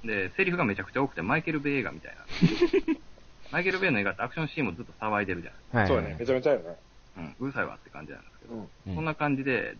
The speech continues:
Speaker 2: ずっとアニメ声が響くわけです。
Speaker 1: まあ、説明じゃなくってことやもんね。
Speaker 2: そうそうそう。で、三十両対三十両だから、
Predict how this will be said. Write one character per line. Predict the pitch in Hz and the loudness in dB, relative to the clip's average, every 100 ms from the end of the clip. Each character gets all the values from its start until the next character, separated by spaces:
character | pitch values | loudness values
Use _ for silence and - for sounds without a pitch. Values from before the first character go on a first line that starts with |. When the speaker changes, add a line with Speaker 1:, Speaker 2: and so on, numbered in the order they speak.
| - | -14
Speaker 2:
ず | |
っ | 135 | -6
と | |
ア | 92 | -2
ニ | 101 | -2
メ | 95 | -2
声 | 82 | -2
が | 53 | -6
響 | - 73 | -10 -14
く | - | -14
わ | - | -18
け | |
で | - | -20
す。 | - - - 123 | -20 -20 -18 -4
Speaker 1:
ま | 104 | -2
あ、 | |
説 | - 147 160 | 0 0 4
明 | 151 147 | 6 6
じ | 117 | 6
ゃ | 80 | 2
な | 85 | -2
く | - | -4
っ | - | -8
て | 139 | -8
こ | - | -10
と | - | -10
や | |
も | - | -10
ん | 98 | -6
ね。 | 101 | -6
Speaker 2:
そ | |
う | 76 | -6
そ | - | -14
う | 64 | -20
そ | - - - - - - | -20 -20 -20 -20 -20 -14
う。 | |
で、 | 123 | -4
三 | 151 185 | -2 0
十 | 226 | 0
両 | 147 | 0
対 | 101 | 0
三 | 92 104 110 | -2 -4 -2
十 | 127 | -2
両 | 85 | -2
だ | 82 | -4
か | 76 | -6
ら、 | 69 - | -8 -8